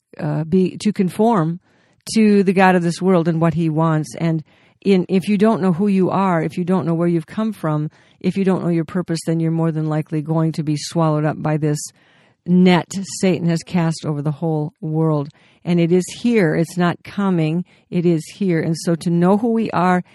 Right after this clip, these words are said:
is the most important part of that scenario, because you can stand in having done all to stand when you know where you come from and who you are. And so today we're gonna be talking about, um, uh, it's all about us. It's all about us. It's all about what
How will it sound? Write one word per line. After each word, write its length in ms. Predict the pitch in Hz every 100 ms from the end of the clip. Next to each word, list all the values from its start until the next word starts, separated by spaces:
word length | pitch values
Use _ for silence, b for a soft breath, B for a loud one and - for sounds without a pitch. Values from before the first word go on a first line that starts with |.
| b b
is 200 | 185 180
the 120 | 160 170
most 360 | 165 165 -
important 640 | 156 - 165 160 160 151 - _
part 320 | - 180 165 -
of 200 | 151 156
that 280 | 156 - -
scenario, 420 | - 165 156 160
because 300 | 151 151 151
you 80 | 160
can 220 | - 170
stand 420 | 160 - 208 202 190
in 60 |
having 220 | 175 165
done 140 | 160 160
all 120 | 156
to 100 | 156
stand 380 | - 170 151 156
when 180 | 208 190
you 100 | 170
know 300 | 160 156 156 b b b
where 160 | - 202
you 120 | 202
come 220 | - 165
from 160 | 151 151
and 80 | 151
who 80 | 151
you 180 | 151
are. 160 | 156 143 b b b b b
And 120 | 185
so 140 | 180 196
today 320 | 196 190 254
we're 120 | 240
gonna 120 | 202
be 100 | 185
talking 440 | 170 190 175 180 165
about, 360 | 160 165 165 -
um, 480 | 156 156 147 156 - b b b b -
uh, 380 | 156 139 - - _ -
it's 240 | 180 -
all 220 | - 170
about 240 | 170 165 165
us. 180 | 196 147 - - _
It's 160 | 165 - -
all 200 | 151 160
about 220 | 170 175
us. 200 | 160 156
It's 120 | 147
all 220 | - 165
about 300 | 175 175 - b b b -
what 180 | 160